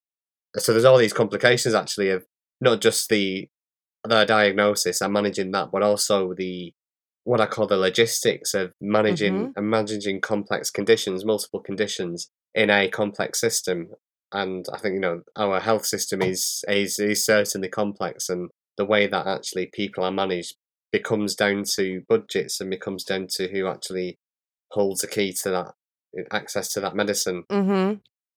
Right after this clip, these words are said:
Speaker 2: That's the same in the United States. So
Speaker 1: Mm-hmm.
Speaker 2: the diagnosis that you have, sometimes it's manipulated
Speaker 1: Yes.
Speaker 2: on paper in your record in order to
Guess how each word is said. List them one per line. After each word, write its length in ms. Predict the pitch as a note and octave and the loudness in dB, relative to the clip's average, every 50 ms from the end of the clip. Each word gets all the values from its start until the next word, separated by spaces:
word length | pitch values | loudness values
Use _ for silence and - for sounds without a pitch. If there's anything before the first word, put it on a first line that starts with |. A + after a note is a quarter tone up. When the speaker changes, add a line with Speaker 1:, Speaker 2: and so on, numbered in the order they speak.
| _ | _
Speaker 2:
That's 240 | - G3+ G#3 G#3 - | 2 2 2 2 -2
the 120 | - - G3+ | -4 -4 -4
same 440 | - - A3 G#3 G3+ G3+ G3+ G3+ | -2 2 2 4 4 4 4 2
in 160 | G#3 G#3 G3+ G3 | 0 0 2 2
the 80 | F#3+ | 2
United 360 | F#3+ F#3+ F#3 F3+ F3 E3+ - | 2 2 2 2 0 -2 -4
States. 340 | - - G3 F3 E3 - - | -2 0 2 2 0 0 -2
So 160 | - - F#3 F3 E3 D#3+ E3 - - - _ | 0 2 4 4 4 4 2 0 -4 -10 _
Speaker 1:
Mm-hmm. 60 | E3+ - | -6 -2
Speaker 2:
the 160 | F#3+ F3 E3 D3+ | -2 -2 -2 0
diagnosis 760 | - G3 F#3 F3+ F#3 F3+ E3+ F#3 F3+ F#3+ F#3 - F#3 F3 - - | 2 2 4 4 4 2 0 0 0 0 -2 -4 -6 -6 -4 -4
that 140 | F3+ - | -4 -4
you 100 | F3+ F3 | -4 -6
have, 320 | E3+ E3+ F#3+ F3 F3 E3 - | -4 0 2 2 2 2 0
sometimes 500 | - - F3+ F3 - - F3+ E3+ E3+ E3+ | -2 -2 -2 -2 -2 -2 -2 -2 -2 -4
it's 180 | D#3 - - | -6 -6 -4
manipulated 800 | F#3 E3+ E3+ E3+ F3+ F3+ - D#3+ D#3+ D3+ C#3+ B2+ B2 - - - - _ - | -2 0 0 0 -2 -2 -2 -2 -2 -2 -2 -4 -6 -8 -14 -18 -20 _ -4
Speaker 1:
Yes. 180 | - - - - | -4 -2 2 4
Speaker 2:
on 200 | E3+ E3+ D#3+ D3+ | 4 4 4 2
paper 560 | - - F#3 D#3+ D3+ - E3 E3+ G#3 G3 - _ | 0 0 0 -2 0 -2 -4 -6 -6 -6 -6 _
in 160 | - F3 F3 | 0 2 2
your 120 | F3 F3 E3 | 2 2 2
record 460 | F3 D3+ C#3+ - - - - G#2+ - - | 2 0 0 -2 -6 -8 -8 -8 -8 -4
in 180 | F3 E3 E3+ - | -4 -2 -2 -2
order 580 | - E3+ E3 E3 D#3+ E3 D#3+ D#3 D3+ D3 - - - | -2 -2 -2 -2 0 0 0 0 -2 -4 -6 -8 -8
to 300 | - F#3 F3 E3 D#3 | -4 -2 0 0 -2